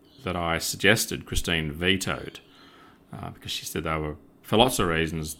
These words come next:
they just didn't, didn't make it to today. And one of the striking things,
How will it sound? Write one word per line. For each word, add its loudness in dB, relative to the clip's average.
they -6
just -6
didn't, -10
didn't -10
make 0
it -10
to -6
today. 2
And -6
one -2
of -2
the -4
striking 4
things, -2